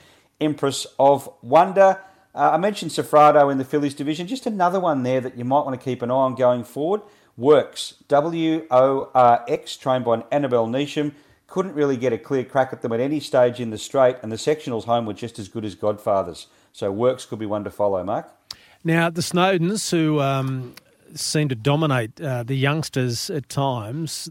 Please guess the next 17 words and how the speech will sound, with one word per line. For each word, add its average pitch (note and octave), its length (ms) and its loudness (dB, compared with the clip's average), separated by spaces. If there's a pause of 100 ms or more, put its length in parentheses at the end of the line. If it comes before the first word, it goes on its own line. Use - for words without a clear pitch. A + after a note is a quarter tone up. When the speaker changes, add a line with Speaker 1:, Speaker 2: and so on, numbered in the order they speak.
Speaker 2:
they've F3 260 -2
got F3+ 160 -2
one D3+ 300 -2
that C3+ 160 -4 (920)
people D3 240 -4
are B2 60 -4
starting C3+ 340 -4
to A2 80 -12
talk C3+ 100 -2
about, C3+ 200 -2
Empire C#3+ 400 -2
of B2+ 80 -6
Japan. D#3+ 540 -6
Have D3+ 100 -8
you D#3+ 240 0 (520)
got D3 140 0
any D3+ 360 0